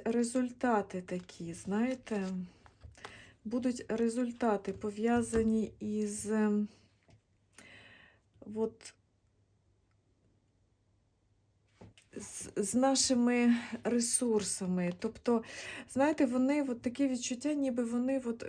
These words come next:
якби, коли ми, е, будемо дуже сильно в них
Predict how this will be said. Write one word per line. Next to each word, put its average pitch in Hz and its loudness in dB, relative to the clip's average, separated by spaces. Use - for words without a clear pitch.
якби, 220 0
коли 262 4
ми, 226 4
е, 208 2
будемо 233 6
дуже 254 2
сильно 226 4
в 214 -2
них 208 2